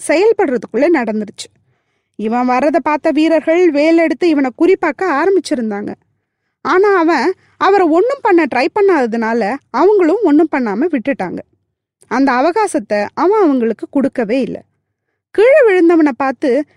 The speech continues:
எல்லாரும் சிரிச்சாங்க. மதுராந்தகரும் சிரிச்சாரு. ரதத்தை நிறுத்திட்டாங்க. வீரர்கள் ரெண்டு பேரும் போய் அவனை தூக்க போனாங்க. அதுக்குள்ள அவனே சுதாரிச்சு எந்திரிச்சு உக்காந்துருந்தான்.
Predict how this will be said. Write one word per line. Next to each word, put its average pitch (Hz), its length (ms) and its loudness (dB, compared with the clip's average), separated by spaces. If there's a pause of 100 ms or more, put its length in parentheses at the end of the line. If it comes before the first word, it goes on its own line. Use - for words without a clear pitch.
எல்லாரும் 311 540 0
சிரிச்சாங்க. 294 500 -2 (460)
மதுராந்தகரும் 226 720 -2
சிரிச்சாரு. 269 420 -4 (840)
ரதத்தை 359 400 0
நிறுத்திட்டாங்க. 233 560 -2 (1040)
வீரர்கள் 370 500 2
ரெண்டு 262 280 -2
பேரும் 269 280 0
போய் 233 480 -2
அவனை 330 340 0
தூக்க 381 340 0
போனாங்க. 208 360 -8 (600)
அதுக்குள்ள 254 360 -2
அவனே 294 420 0
சுதாரிச்சு 269 640 -4
எந்திரிச்சு 302 460 0
உக்காந்துருந்தான். 220 680 -6